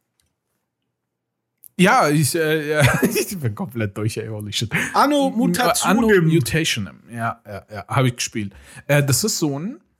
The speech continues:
Speaker 1: so ein, eine Mischung aus zwei D und drei D Spiel, Pixel Art. Äh, Setting ist so <laughs> Future Shit, so Cyberpunk-Setting.
Speaker 2: So, so Cyberpunk,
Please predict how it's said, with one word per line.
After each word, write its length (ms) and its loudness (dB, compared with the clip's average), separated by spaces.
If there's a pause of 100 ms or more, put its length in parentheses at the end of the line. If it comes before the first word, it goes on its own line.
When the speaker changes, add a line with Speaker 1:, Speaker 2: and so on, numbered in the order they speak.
(1700)
Speaker 1:
so 300 0
ein, 560 -4 (880)
eine 160 4
Mischung 500 4
aus 360 -2
zwei 340 -2
D 160 0
und 160 0
drei 280 -2
D 180 -4
Spiel, 560 -2 (360)
Pixel 380 0
Art. 480 -6 (600)
Äh, 680 0
Setting 760 -6
ist 280 -6
so 420 -4 (140)
<laughs> 760 -10
Future 460 0
Shit, 520 -10 (120)
so 200 -12
Cyberpunk-Setting. 880 -4
Speaker 2:
So, 160 -12
so 100 -20
Cyberpunk, 840 -10